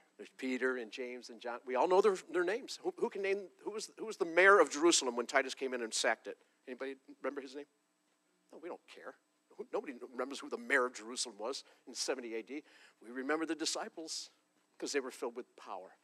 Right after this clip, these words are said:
They had more power than the mayor or even Caesar himself. True power comes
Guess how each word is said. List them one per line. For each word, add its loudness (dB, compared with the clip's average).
They -12
had -12
more -4
power 0
than -10
the -4
mayor 0
or -6
even -8
Caesar -2
himself. -8
True 4
power 6
comes -2